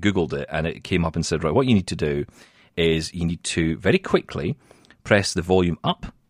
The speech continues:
then the volume down, and then hold in the power button, and that will restart the phone from scratch." And it did. It did that kind of force restart, and that worked really well.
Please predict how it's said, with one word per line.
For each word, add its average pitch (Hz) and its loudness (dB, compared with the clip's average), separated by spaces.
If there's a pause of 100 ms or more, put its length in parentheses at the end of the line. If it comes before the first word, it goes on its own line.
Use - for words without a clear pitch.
then 98 4
the 104 4
volume 87 0
down, 135 4
and 87 -2
then 90 2
hold 95 0
in 87 4
the 85 -4
power 76 -4
button, - -10 (300)
and 80 -2
that 87 2
will 80 -2
restart 78 -2
the - -10
phone 69 -2 (160)
from - -8
scratch." - -2 (240)
And 90 0
it 87 0
did. 82 2
It 78 -4
did 82 -4
that 82 2
kind - -6
of 76 -6
force - 0
restart, - -6 (520)
and 95 4
that 90 4
worked 80 -4
really 71 -6
well. 65 -10